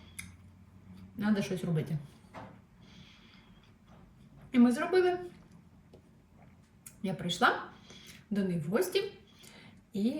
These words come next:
м, примінила там техніку дуже просту. І все, буквально за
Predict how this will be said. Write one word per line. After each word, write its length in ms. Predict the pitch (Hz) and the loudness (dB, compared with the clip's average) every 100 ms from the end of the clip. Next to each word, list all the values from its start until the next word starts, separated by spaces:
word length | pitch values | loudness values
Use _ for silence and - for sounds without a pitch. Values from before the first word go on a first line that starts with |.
| 277 | -4
м, 1000 | - 185 180 180 175 175 175 180 180 180 - - | -4 -4 -2 -4 -4 -2 -4 -6 -8 -10 -10 0
примінила 540 | 214 214 208 185 160 | 4 6 6 2 0
там 360 | 165 165 160 165 - - 208 202 | -2 -2 -4 -6 -12 -14 -10 -4
техніку 420 | 381 453 320 285 240 | -2 -2 -2 -2 4
дуже 240 | 220 208 | 6 4
просту. 460 | - 180 - 190 156 - - _ _ _ _ - - - 320 | 0 -4 -2 -4 -4 -8 -20 _ _ _ _ -20 -20 -16 -10
І 40 | |
все, 300 | 349 392 403 | -8 -2 2
буквально 520 | 226 226 302 285 240 | 2 2 0 4 4
за 480 | 202 226 226 208 185 | 6 6 6 4 0